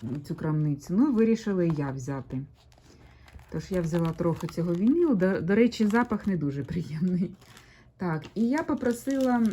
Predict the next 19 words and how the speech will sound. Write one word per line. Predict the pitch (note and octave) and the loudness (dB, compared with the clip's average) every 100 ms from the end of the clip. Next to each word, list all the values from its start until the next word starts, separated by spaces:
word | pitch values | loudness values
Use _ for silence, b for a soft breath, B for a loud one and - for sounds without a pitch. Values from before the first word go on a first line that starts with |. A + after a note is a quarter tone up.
| - - _ - G3 | -2 -14 _ -4 0
Олену, | G#3 B3 A3+ | 4 4 4
щоб | A3 F#3+ | 2 0
вона | F#3+ G3+ G3+ | 2 2 4
мені | G3 F#3+ G3 F#3 E3+ E3+ - - - - - - - - - - - | 4 4 6 6 4 0 -10 -20 -20 -18 -16 -14 -16 -18 -20 -20 -10
поклала | - F3+ F#3+ F#3 F3+ | -6 -2 2 4 4
зразки | F3+ F#3+ - F4 | 4 0 2 4
своєї | G4+ - D#4 C#4+ | 4 4 0 0
тканини, | - C#4 C4 B3+ A#3 - | 2 6 8 8 6 2
і | A#3 C4 B3+ G#3 - - - - - - - - - - - - - - _ _ - | 2 4 4 2 -2 -12 -16 -18 -16 -16 -18 -20 -20 -20 -20 -20 -20 -20 _ _ -8
вона | F#3 A3 | 0 4
мені | A#3+ G3+ F#3 | 6 6 4
поклала | D#3+ F#3+ G3+ E3+ | -2 -2 0 0
ще | F3 | -2
зразки. | E3 D3+ D3 - - - - _ - - - - - | -2 -4 -6 -12 -18 -18 -20 _ -20 -20 -20 -20 -14
Тож | - E3 D#3+ - - F3 - | -6 -6 -6 -14 -20 -20 -16
я | - F#3 F#3 | -6 -2 0
буду, | E3+ E3 E3 D#3+ D#3+ - b b b b b | 0 0 2 0 -2 -10 b b b b b
е, | - E3 | -4 0
бачити | E3+ C#4+ C#4+ A#3+ - A3 G3+ | 2 2 0 -2 0 2 2